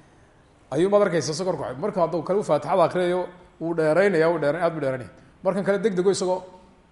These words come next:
waxaad ka shakiyaysaa. Marka sidaa aad marka jahriga ahba Faatixada u dheeraynayso,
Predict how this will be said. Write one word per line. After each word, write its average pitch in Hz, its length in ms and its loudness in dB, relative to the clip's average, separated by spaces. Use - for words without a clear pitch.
waxaad 151 300 -8
ka 170 60 -14
shakiyaysaa. 139 440 -8
Marka 208 240 0
sidaa 240 320 0
aad 208 140 2
marka 208 200 -2
jahriga 190 440 2
ahba 220 140 2
Faatixada 185 420 0
u 220 80 2
dheeraynayso, 170 540 2